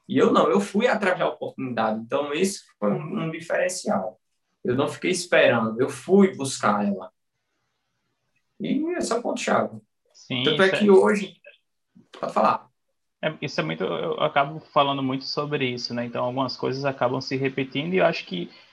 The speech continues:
Speaker 2: algumas coisas, quando se repetem muitas vezes, não só na minha fala, mas na nossa vida, acredito que as pessoas devam prestar, deveriam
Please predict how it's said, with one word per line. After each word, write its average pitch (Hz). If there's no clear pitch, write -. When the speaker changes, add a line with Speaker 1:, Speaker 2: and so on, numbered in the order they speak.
Speaker 2:
algumas 170
coisas, 170
quando 165
se 185
repetem 151
muitas 143
vezes, 135
não 165
só 170
na 151
minha 143
fala, 131
mas 131
na 139
nossa 135
vida, 143
acredito 135
que 147
as -
pessoas 139
devam 135
prestar, 131
deveriam 160